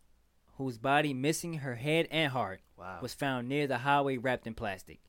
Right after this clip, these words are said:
Speaker 1: Brandt used the same highway regularly, and he kept a mileage record of his travels, which shows an entry of a hundred miles, the driving distance between Big Pine Key and Miami, on the day of her murder.
Speaker 2: Wow.
Speaker 1: So,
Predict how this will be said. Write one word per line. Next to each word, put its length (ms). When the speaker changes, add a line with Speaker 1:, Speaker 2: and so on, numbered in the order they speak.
Speaker 1:
Brandt 300
used 320
the 60
same 280
highway 320
regularly, 640
and 100
he 80
kept 260
a 60
mileage 400
record 240
of 120
his 160
travels, 520
which 140
shows 500
an 300
entry 320
of 140
a 80
hundred 300
miles, 480
the 100
driving 360
distance 260
between 540
Big 200
Pine 240
Key 240
and 100
Miami, 540
on 140
the 80
day 220
of 120
her 100
murder. 280
Speaker 2:
Wow. 220
Speaker 1:
So, 640